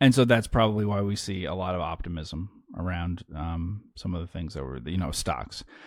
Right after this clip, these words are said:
Um, the, the, the issue with inflation and interest rates about whether they have to be higher for long and everything depends a lot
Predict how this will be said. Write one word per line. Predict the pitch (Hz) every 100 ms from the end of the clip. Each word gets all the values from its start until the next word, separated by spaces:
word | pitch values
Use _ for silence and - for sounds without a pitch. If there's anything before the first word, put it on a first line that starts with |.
| - _
Um, | - 101 95 92 85 - _ _ _ _ _ _ -
the, | - 160 156 156 151 - - - - - - - - - - - - _ _ - - - _ _ _ _
the, | 247 - -
the | 170 170
issue | 196 185 226
with | 180 -
inflation | 123 - 117 107 - 85 92 113 - - _
and | 104 98 95 85
interest | 98 98 -
rates | 76 69 -
about | - 95 90
whether | 95
they | 92
have | 92 87
to |
be | -
higher | - 71 85
for | 60
long | 64 80
and |
everything | 73 95 90 87
depends | 101 - 123 113
a | 110
lot | 101 104 104